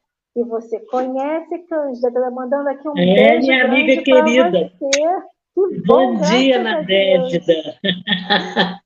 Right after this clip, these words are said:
Speaker 1: Nossa querida amiga Geisa e tantos outros.
Speaker 2: E
Speaker 1: Eu vou botar o comentário
Speaker 2: Geni
Speaker 1: de todo
Speaker 2: Reis.
Speaker 1: mundo.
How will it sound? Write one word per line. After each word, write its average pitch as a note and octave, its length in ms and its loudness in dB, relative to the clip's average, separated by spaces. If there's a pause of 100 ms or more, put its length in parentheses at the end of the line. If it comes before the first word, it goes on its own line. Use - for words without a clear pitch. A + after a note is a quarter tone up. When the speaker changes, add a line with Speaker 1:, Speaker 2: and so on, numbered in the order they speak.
(540)
Speaker 1:
Nossa C#4+ 320 0
querida C4+ 400 -4
amiga A#3+ 440 -2
Geisa A#3+ 440 -2
e B3+ 40 -8
tantos D#4 560 -10
outros. A#3 360 -4
Speaker 2:
E G3+ 60 -2
Speaker 1:
Eu B3+ 240 4
vou C4+ 160 2
botar E4 320 0
o D#4 60 -4
comentário A#3 600 4
Speaker 2:
Geni - 0 -
Speaker 1:
de G#3+ 220 4
todo F4 260 2
Speaker 2:
Reis. D4 100 -8
Speaker 1:
mundo. A#3+ 340 -6